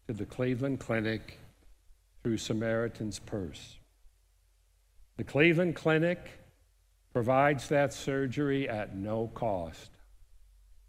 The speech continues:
That little guy was chosen. The Samaritan's Purse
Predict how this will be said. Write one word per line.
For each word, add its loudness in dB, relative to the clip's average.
That 2
little 2
guy 2
was -8
chosen. 0
The -6
Samaritan's 0
Purse -2